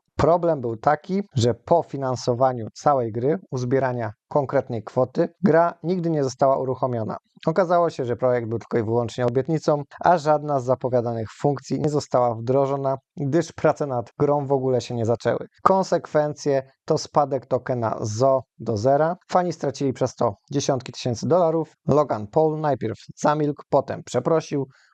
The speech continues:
potem znowu zamilkł. Dziś krypto to podręcznikowy przykład, jak sława na YouTubie bez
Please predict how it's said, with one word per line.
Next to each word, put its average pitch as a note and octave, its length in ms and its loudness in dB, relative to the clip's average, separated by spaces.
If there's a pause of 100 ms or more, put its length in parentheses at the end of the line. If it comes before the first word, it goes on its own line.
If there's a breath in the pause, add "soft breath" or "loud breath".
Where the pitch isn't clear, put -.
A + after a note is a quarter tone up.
potem F#3+ 260 0
znowu D3 320 0
zamilkł. C3 520 -2
Dziś F#3 280 2
krypto C#3 440 0
to - 100 -2
podręcznikowy A#2+ 720 -2
przykład, B2+ 440 0 (160)
jak D3+ 400 2 (120)
sława B2+ 680 0 (100)
na A#2+ 120 -6
YouTubie A#2+ 540 0 (220)
bez A#2+ 280 2